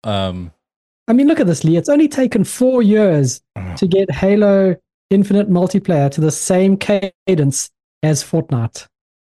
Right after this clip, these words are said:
Speaker 1: It took the first year, they did nothing, that's why.
Speaker 2: Yeah, the first year was the first season. <laughs> While
Speaker 1: Yes.
Speaker 2: they, they
Speaker 1: They're
Speaker 2: just
Speaker 1: like, "Oh, we've released a game. Oh, we should do seasons.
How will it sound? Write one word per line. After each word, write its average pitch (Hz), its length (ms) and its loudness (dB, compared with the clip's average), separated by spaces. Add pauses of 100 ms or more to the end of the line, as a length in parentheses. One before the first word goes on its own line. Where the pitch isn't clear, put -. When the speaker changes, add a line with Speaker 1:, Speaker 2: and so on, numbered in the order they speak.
(260)
Speaker 1:
It - 80 -20
took - 160 -14
the 127 60 -18
first 135 320 -10
year, 107 220 -6
they 90 80 -12
did 90 180 -12
nothing, 110 300 -12
that's - 220 -18
why. 92 260 -16 (580)
Speaker 2:
Yeah, 139 100 0
the 135 80 0
first 202 380 -2
year 196 120 2
was 175 120 0
the 151 80 -2
first - 340 -4
season. 139 540 -2 (180)
<laughs> - 200 -12
While 175 360 0
Speaker 1:
Yes. 175 200 0
Speaker 2:
they, 190 80 0
they - 720 -8
Speaker 1:
They're - 100 4
Speaker 2:
just - 160 0
Speaker 1:
like, - 240 -6 (440)
"Oh, 185 260 -4
we've 123 220 -4
released 165 300 -4
a 135 40 -10
game. 110 460 -8
Oh, 151 340 -4
we 92 80 -10
should 104 100 -14
do 127 80 -6
seasons. 135 480 -10